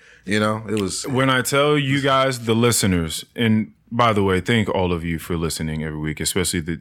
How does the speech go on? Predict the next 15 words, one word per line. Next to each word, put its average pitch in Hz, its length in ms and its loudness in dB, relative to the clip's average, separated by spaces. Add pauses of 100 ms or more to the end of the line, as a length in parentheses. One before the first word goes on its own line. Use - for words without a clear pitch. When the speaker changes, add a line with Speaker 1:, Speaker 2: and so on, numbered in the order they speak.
Speaker 2:
the 82 240 -6
new 98 180 4
ones, 101 300 2
the 87 140 0
old 95 240 2
ones, 95 340 0
all 85 240 0
of 80 60 -4
you 73 100 -6
guys. - 300 -12 (500)
Um, 131 580 0 (100)
Speaker 1:
Shout 85 220 -2
out 87 120 0
to 90 60 -2
Richardson. 87 420 -6